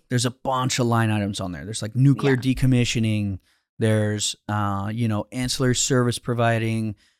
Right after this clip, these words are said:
Speaker 1: There's all kinds of little small line items that if you look at your actual power bill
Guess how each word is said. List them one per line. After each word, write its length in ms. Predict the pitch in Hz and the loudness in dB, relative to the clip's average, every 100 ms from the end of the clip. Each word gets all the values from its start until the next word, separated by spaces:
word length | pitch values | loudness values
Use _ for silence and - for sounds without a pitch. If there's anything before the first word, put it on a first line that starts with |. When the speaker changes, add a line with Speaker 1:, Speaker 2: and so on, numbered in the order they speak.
| _ - | _ -12
Speaker 1:
There's 120 | 107 | -4
all 240 | 117 156 | 2 4
kinds 260 | - 139 139 | 6 4 4
of 140 | 113 | 0
little 180 | 127 113 | 0 0
small 460 | - - 117 113 110 | -2 -2 0 0 0
line 220 | 107 107 | -2 -2
items 400 | 117 139 151 - | -2 0 0 -2
that 120 | 113 | -4
if 140 | - 120 | -4 -4
you 60 | |
look 360 | 113 131 170 - | -2 0 0 2
at 240 | 127 123 123 | 0 0 0
your 80 | |
actual 280 | 117 113 107 | 0 0 -6
power 300 | - 107 117 | -6 -2 -2
bill 340 | 127 143 151 | 0 0 0